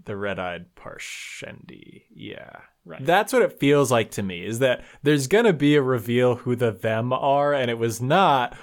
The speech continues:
Speaker 1: what Dalinar thought initially.
Speaker 2: Okay.
Speaker 1: And Dalinar
Speaker 2: Okay.
Speaker 1: is gonna be like, "Oh, wow. I've had my whole perspective changed. Thank you, Stormfather."
Speaker 2: <laughs> It's lovely.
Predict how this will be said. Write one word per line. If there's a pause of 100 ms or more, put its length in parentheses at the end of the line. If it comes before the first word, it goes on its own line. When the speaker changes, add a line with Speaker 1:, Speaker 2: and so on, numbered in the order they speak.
(100)
Speaker 1:
what
Dalinar
thought
initially. (640)
Speaker 2:
Okay.
Speaker 1:
And
Dalinar
Speaker 2:
Okay.
Speaker 1:
is
gonna
be
like, (400)
"Oh,
wow. (360)
I've
had
my
whole
perspective
changed.
Thank
you, (320)
Stormfather." (920)
Speaker 2:
<laughs> (680)
It's
lovely.